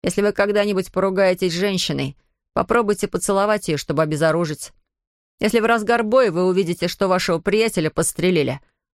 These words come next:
дружба обязывает вас под огнём идти ему на выручку. Если вы хотите быть душой компании на вечеринке, скажите "Тога".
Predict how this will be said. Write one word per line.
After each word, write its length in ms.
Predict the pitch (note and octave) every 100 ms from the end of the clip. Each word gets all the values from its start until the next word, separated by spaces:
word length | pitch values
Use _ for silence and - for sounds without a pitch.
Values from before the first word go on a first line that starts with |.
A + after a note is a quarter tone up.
| _
дружба 520 | F3+ G3 G3+ F#3 F3+ G3+
обязывает 640 | F3 F3+ F#3+ F3 F3+ E3+
вас 200 | F3 F#3
под 160 | - F3
огнём 400 | E3+ F3+ F#3 E3
идти 180 | -
ему 140 | F3+ F3
на 160 | F3
выручку. 500 | F3+ F3+ - - A#2 - _ _ _ _
Если 220 | - -
вы 120 | F3 F3
хотите 400 | E3 F#3 F3 F3+
быть 180 | E3+
душой 280 | D#3+ E3 E3+
компании 520 | - E3 E3 F3 E3
на 100 | E3+
вечеринке, 500 | D#3+ D#3 E3 E3+ F3+ F#3+
скажите 540 | - D3+ E3+ - D3+ -
"Тога". 420 | A3 G3+ C3+ A#2+